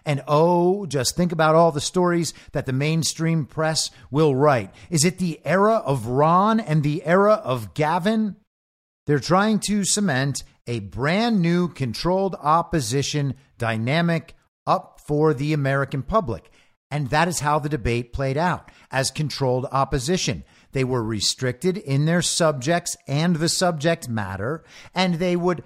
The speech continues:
fight about the details of complete and total fictions. Most of the debate was them yelling at one another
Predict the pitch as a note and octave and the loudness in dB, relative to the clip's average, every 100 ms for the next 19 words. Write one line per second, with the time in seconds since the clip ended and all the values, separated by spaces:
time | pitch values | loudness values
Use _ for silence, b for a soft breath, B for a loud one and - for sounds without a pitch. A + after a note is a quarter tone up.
0 | b - - D#3 F#3+ G#3+ C3+ B2 C#3+ - | b -14 -2 0 2 0 2 2 0 -4
1 | _ _ _ G#2+ D3 A2+ F#3+ G#3+ C#3 A2 | _ _ _ -2 -2 0 -2 -2 -2 -2
2 | B2 F#3 - E3 F#3 - F#3+ - G#3 G3+ | 0 -2 -2 0 0 0 -2 0 -4 -2
3 | F#3 C#3+ D3+ D#3 D3 A#3 A#3 - A2 D2 | -2 2 2 2 -2 -4 -4 -4 -6 -6
4 | - - b b C3+ F#3+ A#3+ - - G3 | -12 -18 b b 2 4 4 0 -2 -2
5 | D#3+ F3 D#3 C3 A3+ G#3+ D#3 b b F3+ | 0 -2 -2 0 2 2 -2 b b 0
6 | B2 F3 E3+ C#3+ C#3 G3+ B3+ A3+ C#3 C#3 | 2 2 2 0 0 0 2 0 0 -2
7 | A#2+ D3 C#3 C3 B2 A2 C3+ E3 | -2 0 2 2 2 0 0 -2